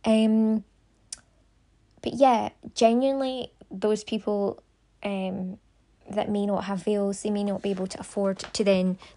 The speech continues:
therefore do that. Um, so you wouldn't put a cons-, constraint upon them, but obviously if they could manage to afford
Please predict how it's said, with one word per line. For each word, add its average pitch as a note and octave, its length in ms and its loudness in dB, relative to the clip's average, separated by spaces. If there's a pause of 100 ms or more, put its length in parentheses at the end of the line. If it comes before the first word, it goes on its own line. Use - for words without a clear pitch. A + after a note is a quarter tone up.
therefore F#3+ 380 -2
do F#3+ 300 -4
that. G3+ 260 -4 (840)
Um, A3 640 -2 (480)
so - 200 0
you A#3+ 180 2
wouldn't D4 360 0
put - 200 -4 (120)
a A3+ 60 -8
cons-, - 380 -2 (100)
constraint G3+ 460 0
upon A3+ 300 0
them, G#3 260 0
but G3+ 300 0 (640)
obviously A3+ 680 0
if - 560 -10
they A#3 140 -8
could G3+ 400 -2 (840)
manage G3 500 -4
to - 120 -10
afford G#3+ 600 -4